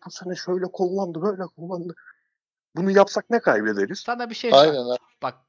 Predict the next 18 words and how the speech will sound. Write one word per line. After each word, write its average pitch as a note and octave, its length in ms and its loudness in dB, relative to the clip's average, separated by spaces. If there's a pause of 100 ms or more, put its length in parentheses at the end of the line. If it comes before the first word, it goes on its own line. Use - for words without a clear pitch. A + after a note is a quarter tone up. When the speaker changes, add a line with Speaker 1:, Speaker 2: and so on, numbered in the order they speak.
(100)
Speaker 2:
ben A#3+ 340 4
şunu - 260 4
Speaker 1:
Ona G3 140 8
filan G#3 280 6
katlanır C#3 520 4
dinleyici A#2 340 4
Speaker 2:
Bak, G#2 60 -6
Speaker 1:
sayımız. G#2 440 -2
Speaker 2:
ben G#3+ 160 0
şunu A3+ 300 -6
gördüm. C#3 440 -6
İki A#3+ 240 -10
tane F3 260 -2
Fatih F3 340 -2
Terim F3 300 -10
tweet'i F3 340 -10
attım. E3+ 400 -10
Çok, - 380 -12